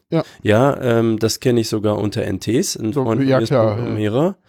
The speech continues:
Speaker 2: Nee, ich meine, er ist Programmierer und der hatte immer, sag ich mal, sehr starke Konzentrationsschwierigkeiten und kam nach langer Zeit, nach Jahren drauf, dass es an seinem Monitor liegen könnte. Der hatte schon, äh, eine hohe Frequenzzahl, also das war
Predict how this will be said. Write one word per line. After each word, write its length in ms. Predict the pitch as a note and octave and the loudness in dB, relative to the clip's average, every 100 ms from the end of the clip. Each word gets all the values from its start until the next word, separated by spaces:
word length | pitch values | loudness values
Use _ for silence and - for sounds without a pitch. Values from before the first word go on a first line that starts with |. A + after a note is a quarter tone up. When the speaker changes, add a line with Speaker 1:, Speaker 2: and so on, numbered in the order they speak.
| - - | -20 -4
Speaker 2:
Nee, 100 | C3 | 0
ich 140 | A#2+ A#2+ | 2 2
meine, 200 | A#2+ G2+ | 2 2
er 60 | |
ist 100 | A2 | -2
Programmierer 580 | - A2 G#2+ A2 C3+ D3+ | -2 0 2 2 2 0
und 160 | A2 A2 | -2 0
der 160 | A#2+ | 0
hatte 240 | C3 C#3+ C#3 | 0 -2 -2
immer, 480 | - C3+ E3 E3 E3 - - - | 0 0 2 2 0 -6 -20 -12
sag 180 | - B2+ | -4 -2
ich 180 | B2+ B2+ | -2 0
mal, 180 | A#2+ | 0
sehr 380 | A2+ A2+ C#3+ C#3+ | 2 2 4 2
starke 320 | C#3 C3+ C3+ | 0 -2 -2
Konzentrationsschwierigkeiten 1400 | B2+ C3 B2+ A#2 G#2 - D3 D#3+ - G2 F#2+ - F2+ F#2+ | -2 -4 -2 -2 -2 0 0 0 -2 -2 -2 -4 -6 -4
und 120 | F#2 F#2+ | -6 -4
kam 240 | A#2+ B2+ | -2 2
nach 180 | A#2+ A2 | 0 0
langer 420 | A2 A#2+ D#3+ C#3+ | 0 2 2 0
Zeit, 200 | - A#2+ | 0 -2
nach 140 | A2+ G2+ | -2 -2
Jahren 420 | G#2+ A#2+ G#2+ F2+ | 0 2 0 -2
drauf, 400 | F#2+ F#2 C3 - - - - | -2 0 0 -4 -18 -20 -4
dass 160 | A#2+ A#2+ | -2 -2
es 120 | A2+ | -2
an 120 | A2 | 0
seinem 160 | A2 G#2+ | 2 2
Monitor 400 | B2 E3+ - G2+ | 4 2 2 0
liegen 300 | G2 G2 F#2 | 0 -2 -2
könnte. 360 | F#2+ G2 D3+ | -4 -2 -2
Der 200 | D3+ F#2+ | 0 0
hatte 200 | A#2 - | 0 -2
schon, 440 | B2 A2 G#2+ G2+ - | -2 0 0 -2 -4
äh, 180 | G2 G2 | -6 -4
eine 340 | F#2 F#2 F#2+ - | -4 -6 -8 0
hohe 180 | G#2 G2+ | 2 2
Frequenzzahl, 720 | - F2 G2 D3 D3 B2+ A#2 | 0 -2 2 2 2 4 4
also 160 | G#2+ G2 | 4 2
das 160 | F#2 | 0
war 280 | G2+ F#2 G2+ | 0 -2 -4